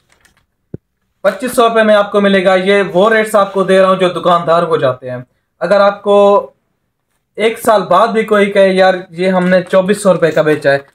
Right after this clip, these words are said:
तो सूट के आपको पैसे वापस कर दूंगा। ये वो चीज़ है, दस साल भी पहने, माशाल्लाह ऐसे लगेगा जैसे आपने फर्स्ट time पहना हो। बहुत खूबसूरत variety है। आप, एक set निकला है गोदाम से, हमारे पास एक एक सूट है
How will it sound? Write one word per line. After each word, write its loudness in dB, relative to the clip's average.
तो -6
सूट -2
के 0
आपको 0
पैसे -4
वापस -2
कर -4
दूंगा। -4
ये -6
वो 0
चीज़ -4
है, 2
दस -2
साल 2
भी -4
पहने, 0
माशाल्लाह 0
ऐसे 0
लगेगा 2
जैसे 0
आपने 0
फर्स्ट -6
time -4
पहना -10
हो। -4
बहुत 0
खूबसूरत 0
variety 0
है। 4
आप, 0
एक -2
set -2
निकला 0
है 2
गोदाम 0
से, 0
हमारे 2
पास -2
एक -2
एक 0
सूट 0
है 2